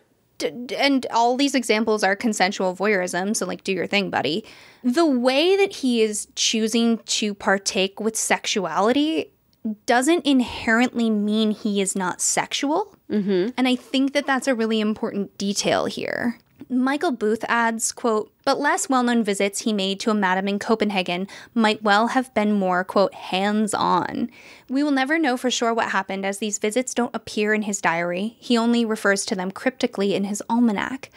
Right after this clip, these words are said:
Speaker 1: But we
Speaker 2: Mm.
Speaker 1: do know that he was flustered afterwards, not least because he was concerned he might have caught something.
Speaker 2: Mm.
Speaker 1: Still, throughout his life, he was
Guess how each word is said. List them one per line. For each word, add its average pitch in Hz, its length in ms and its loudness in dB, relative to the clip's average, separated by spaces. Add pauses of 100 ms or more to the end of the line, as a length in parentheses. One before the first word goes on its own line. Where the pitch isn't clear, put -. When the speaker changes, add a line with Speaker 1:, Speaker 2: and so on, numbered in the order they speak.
(340)
Speaker 1:
But 247 100 4
we 208 120 4
Speaker 2:
Mm. 185 180 0
Speaker 1:
do 285 240 4
know 196 280 4
that - 200 -4
he 220 100 -2
was 196 200 -2 (100)
flustered 240 640 0
afterwards, 196 680 -2 (280)
not 214 220 2
least 254 400 0
because 262 280 0
he 262 100 0
was 262 160 0
concerned 196 680 -2
he - 200 -2
might 208 200 0
have 190 200 -6
caught - 400 -4
something. - 540 -8 (200)
Speaker 2:
Mm. 220 800 0 (400)
Speaker 1:
Still, 302 400 0
throughout 247 300 0
his 247 140 0
life, 208 340 0
he - 140 -6
was 220 140 -2